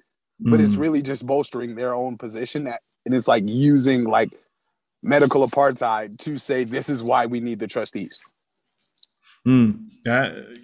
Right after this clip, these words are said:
Speaker 2: money and the power, money and the power.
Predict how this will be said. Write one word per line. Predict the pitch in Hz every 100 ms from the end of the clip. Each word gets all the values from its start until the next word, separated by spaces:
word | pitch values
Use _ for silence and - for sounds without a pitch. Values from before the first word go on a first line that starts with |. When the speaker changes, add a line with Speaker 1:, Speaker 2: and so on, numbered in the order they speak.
| 156 170 - - 120 - - - - -
Speaker 2:
money | 113 135 151 151
and | 151
the | 156
power, | - 135 113 101 95 92 90
money | 98 113 123 131 131 131
and | 127 131
the |
power. | 135 131 117 -